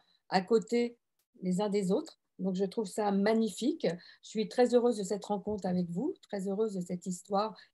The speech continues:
et d'avancer avec, euh, Serge et Pascal. J'espère qu'elle va durer longtemps. C'est le début d'une magnifique aventure.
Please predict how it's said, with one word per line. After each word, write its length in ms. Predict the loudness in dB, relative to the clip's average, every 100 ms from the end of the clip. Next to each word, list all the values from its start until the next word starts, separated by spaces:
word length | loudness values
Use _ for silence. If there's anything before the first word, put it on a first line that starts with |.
| -6
et 100 | 2
d'avancer 500 | 2 4 0 0 0
avec, 360 | 2 0 0 -2
euh, 220 | -2 -2
Serge 360 | 0 2 2 -2 _ _ -2
et 100 | 0
Pascal. 680 | 0 -2 2 2 2 -4 _ _ _ _ _ -14 -14 -16 _
J'espère 300 | -4 4 4
qu'elle 120 | 6
va 120 | 4 4
durer 300 | 4 4 4
longtemps. 360 | 2 0 -2 -2
C'est 180 | -6
le 60 | -4
début 300 | -2 -2 -2
d'une 380 | 0 2 2 0 -4 -20 -6
magnifique 600 | 4 6 6 2 -4 0
aventure. 720 | 0 0 -4 -4 -2 -2 -2